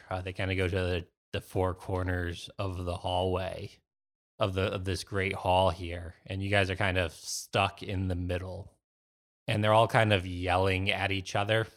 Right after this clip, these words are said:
uh, not knowing who killed who and why, and that they, they should, should not be, have acted this way. Elizabeth is, like, in a rage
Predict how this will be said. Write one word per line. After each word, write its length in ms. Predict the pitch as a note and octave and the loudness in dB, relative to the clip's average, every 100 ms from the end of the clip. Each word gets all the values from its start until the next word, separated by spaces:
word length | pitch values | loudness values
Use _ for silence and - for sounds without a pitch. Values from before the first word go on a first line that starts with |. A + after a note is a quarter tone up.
| _ _ _ _ _ _ | _ _ _ _ _ _
uh, 280 | - F2 E2+ | -4 -2 -2
not 320 | F2+ G2 G#2 G#2 | 2 4 4 4
knowing 440 | G2 G2 F#2+ F#2 | 2 2 0 -2
who 240 | E2 G#2 F#2+ | -4 -4 -4
killed 500 | - G#2 F#2+ F2+ - | -2 -2 -2 -6 -10
who 400 | G2+ G2 G2 G2 | -4 -2 -2 -2
and 160 | F2+ F2+ | -4 0
why, 500 | F2+ F#2 F#2 G2 G2 - | 2 4 4 2 -2 -8
and 380 | - F#2 G2 F2+ F#2 _ _ _ _ _ _ _ _ _ _ | -8 -8 -8 -12 -16 _ _ _ _ _ _ _ _ _ _
that 240 | - G2 - | 0 0 0
they, 220 | G2+ G2 | -2 -2
they 200 | F#2+ F#2+ | -2 -2
should, 360 | - G2 F2+ F2 - _ | -2 -4 -4 -8 -20 _
should 220 | - - G#2 | -16 -6 0
not 280 | G2 F#2 | 2 2
be, 140 | G#2 - - | -2 -8 -10
have 100 | G#2+ F#2+ | -6 0
acted 380 | F#2+ - F#2+ | 0 0 -8
this 240 | F#2 F#2 - | -6 -8 -2
way. 320 | G2 F#2+ F#2+ F#2 | 0 2 -2 -6
Elizabeth 500 | G#2+ G#2 G2 G2+ D#2+ | -6 -4 0 0 0
is, 360 | F#2 F#2+ F2 F#2+ | -4 -6 -6 -8
like, 200 | F2+ E2 _ _ | -10 -10 _ _
in 180 | G#2 G2 | -4 0
a 180 | F#2+ F2+ | -2 -2
rage 960 | F#2 F#2 F2+ F#2 G2 G2 G#2 G#2 G2 | -8 -8 -4 0 0 0 -2 -4 -8